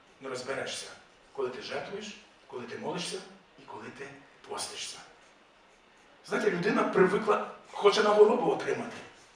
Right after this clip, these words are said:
Всі ми шукаємо нагороди, і це нормально. І Біблія каже, навіть коли ми Бога шукаємо, для чого? Він, тих, хто його шукає, він що? Дає нагороду. Це нам Бог поклав в серце. Це не, не, неправильно, коли ти шукаєш Бога, нагороди не чекаєш.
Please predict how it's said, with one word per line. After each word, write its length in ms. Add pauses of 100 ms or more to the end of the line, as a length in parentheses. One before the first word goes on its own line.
(120)
Всі 260
ми 80
шукаємо 420
нагороди, 440
і 40
це 120
нормально. 400 (600)
І 80
Біблія 260
каже, 220
навіть 220
коли 180
ми 120
Бога 260
шукаємо, 500
для 140
чого? 340 (680)
Він, 240 (580)
тих, 140
хто 140
його 140
шукає, 380
він 100
що? 240 (160)
Дає 140
нагороду. 400
Це 160
нам 200
Бог 200
поклав 320
в 20
серце. 420
Це 120
не, 360
не, 160
неправильно, 560
коли 180
ти 80
шукаєш 320
Бога, 240
нагороди 360
не 100
чекаєш. 460